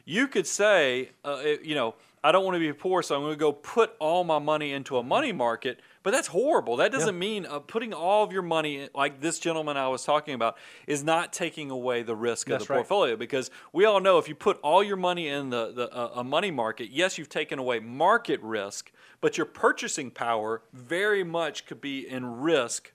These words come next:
Speaker 1: by inflation. There's all kind of variables that could come into play. It, it, so it's, it's a, a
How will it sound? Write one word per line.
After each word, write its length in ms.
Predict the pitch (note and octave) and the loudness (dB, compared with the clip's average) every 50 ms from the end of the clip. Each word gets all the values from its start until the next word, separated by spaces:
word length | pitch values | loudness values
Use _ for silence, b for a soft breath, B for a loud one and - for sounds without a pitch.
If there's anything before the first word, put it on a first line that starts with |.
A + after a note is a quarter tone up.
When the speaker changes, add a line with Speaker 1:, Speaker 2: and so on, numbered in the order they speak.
| _ | _
Speaker 1:
by 200 | - C3 A#2 A2+ | -2 -2 -2 -2
inflation. 920 | A2 A#2 A#2+ - - - D3 D#3+ D#3+ E3+ E3+ D#3+ - - E3 D3 C#3 C#3 C3+ b b b b b _ | -4 -10 -14 -20 -14 -8 -4 -2 -2 -2 -2 -4 -4 -4 -4 -6 -6 -8 -12 b b b b b _
There's 140 | - C3 C3+ | -8 -6 -2
all 160 | D3+ D#3+ F3 | -2 -2 -2
kind 200 | E3+ - E3+ E3 | -2 -4 -4 -4
of 80 | D#3+ D3 | -4 -2
variables 540 | B2+ C#3 C3+ C#3 C3+ C3 B2 B2+ B2+ A#2+ A2+ | -2 -2 0 0 -2 -2 -4 -6 -8 -8 -8
that 140 | A#2+ A2 - | -10 -10 -12
could 140 | - A#2 - | -14 -12 -8
come 220 | - C#3 B2+ B2+ | -8 -6 -6 -6
into 140 | A#2+ A2+ G#2+ | -8 -8 -10
play. 420 | - - C3 B2+ B2+ B2 A#2 A2 A2 | -6 -4 -4 -2 -2 -2 -2 -2 -2
It, 280 | A2+ A2 A#2 A#2 A2 - | -4 -4 -6 -8 -8 -10
it, 240 | B2+ C3 C3 C3 A#2+ | -10 -12 -12 -10 -8
so 160 | - - C3 | -6 -4 -4
it's, 200 | B2+ C3 A#2+ - b b b b b b | -4 -4 -6 -12 b b b b b b
it's 160 | - B2 - B2+ | -12 -10 -8 -8
a, 120 | A#2 A2 G#2+ _ _ _ _ _ _ _ _ _ | -8 -10 -14 _ _ _ _ _ _ _ _ _
a 120 | - B2+ | -12 -12